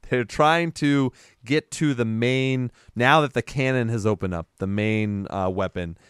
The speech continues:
has opened over Area fifty-one. And like I said a long time ago, 'cause this, we're coming up on, like, two something hours here, I said a long time ago that it took a while for that,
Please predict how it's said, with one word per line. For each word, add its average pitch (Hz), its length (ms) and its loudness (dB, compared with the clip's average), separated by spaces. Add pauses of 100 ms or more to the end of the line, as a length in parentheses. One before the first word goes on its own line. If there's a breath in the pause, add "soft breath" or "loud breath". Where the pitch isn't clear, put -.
(100)
has 98 240 -4
opened 107 360 0
over 113 300 0
Area 101 340 0
fifty-one. 92 640 -4 (200 soft breath)
And 104 80 -4
like 117 140 0
I 113 100 4
said 113 300 2
a 104 60 0
long 127 260 2
time 113 260 0
ago, 101 260 -2
'cause 95 160 -8
this, 90 300 -10
we're 92 160 -8
coming 98 260 -4
up 92 140 -4
on, 92 100 -2
like, 90 240 -8
two 104 200 -10
something 90 320 -8
hours 87 320 -6
here, 87 180 -8 (500 soft breath)
I 110 180 2
said 127 220 0
a 120 60 2
long 131 260 2
time 123 260 -2
ago 104 380 0 (180 soft breath)
that 107 120 2
it 101 80 -4
took - 200 -2
a 180 60 2
while 95 520 0 (140)
for 110 360 0
that, 101 360 0